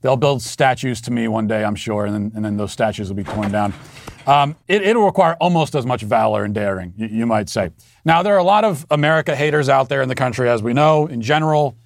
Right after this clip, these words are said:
a great many people who are living here and enjoying the luxuries and, and, and the liberties and the fruits of living here, and who certainly would not want to live anywhere else, which is why they're here, and yet they're resentful, and they're angry.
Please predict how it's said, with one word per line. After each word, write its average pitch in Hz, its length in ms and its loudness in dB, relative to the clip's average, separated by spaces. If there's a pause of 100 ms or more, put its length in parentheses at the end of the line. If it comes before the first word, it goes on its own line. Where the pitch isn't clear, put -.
(300)
a 123 60 -8
great 160 220 2
many 160 160 2
people 143 600 0 (540)
who 139 140 4
are 135 100 4
living 190 300 2
here 160 420 2
and 131 260 -2
enjoying 143 680 0
the 131 100 0
luxuries 135 680 0
and, 120 400 -4
and, 113 320 -4
and 113 180 -4
the 110 80 -2
liberties 139 480 0
and 120 140 0
the 117 60 -4
fruits 165 380 0
of 127 100 0
living 139 240 0
here, 127 240 0 (360)
and 131 120 2
who 139 80 2
certainly 190 360 4
would 147 200 0
not 156 160 4
want 151 100 0
to 143 60 0
live 143 160 2
anywhere 135 260 2
else, 160 320 2
which 135 120 -6
is 117 100 -8
why 135 240 2
they're 117 140 -4
here, 135 360 0 (880)
and 143 80 2
yet 165 140 4
they're 151 140 0
resentful, 120 640 -4 (680)
and 120 160 -4
they're 120 80 -4
angry. 117 540 -2